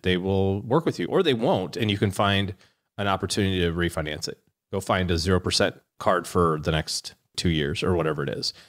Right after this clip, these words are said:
Take a look at, um, refinancing the line of credit on your house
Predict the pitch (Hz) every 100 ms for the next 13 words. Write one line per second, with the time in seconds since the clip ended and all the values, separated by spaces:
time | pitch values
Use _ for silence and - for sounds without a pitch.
0 | _ _ _ _ - 110 101 95 90 90
1 | 85 - 120 85 80 92 - 95 95 98
2 | 90 82 92 90 85 82 87 90 85 104
3 | 90 87 87 95 73 -